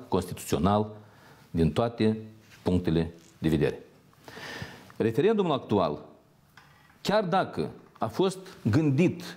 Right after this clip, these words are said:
de actuala guvernare, de doamna guvernare, în interesul său personal, eu îl voi susține, pentru că el vizează obiectivul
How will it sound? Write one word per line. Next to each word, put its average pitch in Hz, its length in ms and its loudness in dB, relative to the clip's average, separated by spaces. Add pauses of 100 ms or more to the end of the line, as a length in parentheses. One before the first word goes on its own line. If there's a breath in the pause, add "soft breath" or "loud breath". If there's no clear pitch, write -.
(180)
de 98 120 2
actuala 143 360 0
guvernare, 123 520 2
de 92 80 0
doamna 151 300 0
guvernare, 120 640 0
în 160 160 2
interesul 175 420 2
său 151 180 2
personal, 101 800 0 (1040 loud breath)
eu 156 160 4
îl 160 60 4
voi 147 140 4
susține, 147 520 0 (160)
pentru 113 180 -2
că 117 60 4
el 147 140 6
vizează 113 760 2
obiectivul 127 840 4